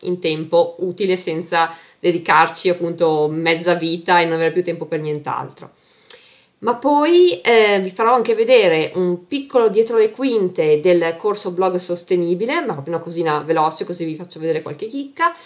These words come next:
e infine vi anticiperò quello che sarà l'argomento del prossimo mese. Quindi un bel po' di roba, <laughs> ecco, tratteremo oggi.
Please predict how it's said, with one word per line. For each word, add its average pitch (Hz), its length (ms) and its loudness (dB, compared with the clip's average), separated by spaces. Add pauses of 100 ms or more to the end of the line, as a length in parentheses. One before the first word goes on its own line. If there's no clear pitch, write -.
(360)
e - 140 0
infine 262 380 2
vi 233 100 4
anticiperò 233 580 0
quello 196 140 -2
che 196 100 -10
sarà 220 200 -2
l'argomento 170 600 0
del 247 140 0
prossimo - 480 -6
mese. 170 580 0 (320)
Quindi 180 260 0
un 208 120 -4
bel 226 160 8
po' 214 160 4
di 180 120 6
roba, 170 380 6
<laughs> 175 40 2
ecco, 226 260 4
tratteremo 165 560 0
oggi. 156 520 -8